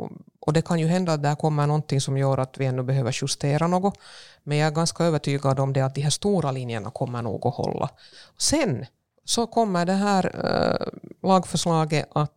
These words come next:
det kommer att filas på ett sånt sätt att det sen blir klart för att skickas till riksdagen.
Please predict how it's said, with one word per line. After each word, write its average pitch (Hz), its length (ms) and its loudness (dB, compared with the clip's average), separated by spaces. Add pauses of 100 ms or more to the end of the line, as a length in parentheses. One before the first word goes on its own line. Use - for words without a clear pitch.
(160)
det 185 60 -4
kommer 165 300 0
att 156 80 -2
filas 170 520 0
på - 140 -2
ett 151 80 0
sånt 156 240 2
sätt - 460 -6 (100)
att - 180 -4 (420)
det 143 120 -6
sen 139 320 0 (600)
blir 135 380 -2 (240)
klart 135 320 2
för - 140 -2
att 131 100 0
skickas - 380 -4
till 139 120 -2
riksdagen. - 600 0